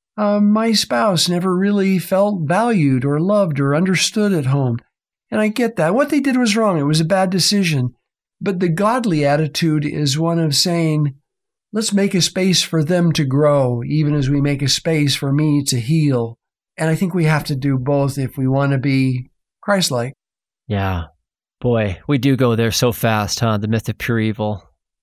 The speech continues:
Speaker 2: Boy, I'm guilty of that.
Speaker 1: Yeah.
Speaker 2: It's so easy just to assume the worst 'cause, man, I think that that probably comes from maybe our own sense of fallenness as well, right? Like we just,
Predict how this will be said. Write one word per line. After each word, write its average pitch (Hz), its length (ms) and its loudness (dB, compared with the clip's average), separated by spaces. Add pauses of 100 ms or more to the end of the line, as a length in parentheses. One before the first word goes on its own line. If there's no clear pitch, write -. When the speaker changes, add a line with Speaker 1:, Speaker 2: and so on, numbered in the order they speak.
(120)
Speaker 2:
Boy, 110 380 0
I'm 123 120 -2
guilty 113 340 -4
of 104 120 -2
that. 107 340 -2 (100)
Speaker 1:
Yeah. 147 460 -8
Speaker 2:
It's - 160 -6
so 127 180 2
easy 117 320 0
just - 340 -2
to 113 100 -2
assume 113 380 -2
the 107 100 -4
worst 110 500 -4
'cause, 104 340 -8 (720)
man, 101 380 -2 (120)
I 151 120 -2
think 202 220 -2
that 139 120 0
that 139 160 0
probably 123 280 0
comes 123 280 -2
from 113 200 -2
maybe 113 280 0
our 107 160 0
own 113 140 -2
sense 107 360 -4
of 101 160 -4
fallenness 107 560 -2
as 101 140 -8
well, 107 220 -2
right? 104 260 -4
Like 107 220 -14
we 110 80 -6
just, - 480 -4